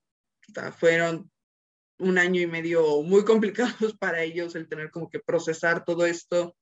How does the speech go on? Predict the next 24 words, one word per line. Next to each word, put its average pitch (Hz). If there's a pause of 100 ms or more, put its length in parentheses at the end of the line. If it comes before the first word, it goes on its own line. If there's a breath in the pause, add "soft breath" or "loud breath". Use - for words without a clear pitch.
(460 soft breath)
¿no? 175
El 175
tener 165
que 170
procesarlo 165
también 151
para, 151
para 151
mis 147
hermanos. 151
Para 165
mis 175
amigos 190
fue 180
como 180
muy 170
sencillo, 170
¿no? 165
Para 156
mis 151
hermanos 156
también, 151
porque 143
pues, 156